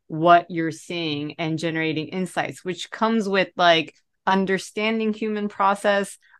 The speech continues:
understanding, um, the industry, like a,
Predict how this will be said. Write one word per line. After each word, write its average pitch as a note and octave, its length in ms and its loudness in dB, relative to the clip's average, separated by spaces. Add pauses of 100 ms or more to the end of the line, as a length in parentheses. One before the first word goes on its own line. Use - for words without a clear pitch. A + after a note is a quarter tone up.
understanding, G3 1200 -2
um, E3+ 580 -2
the F#3 300 -4
industry, A3 800 2
like E3+ 200 -2
a, F3 240 0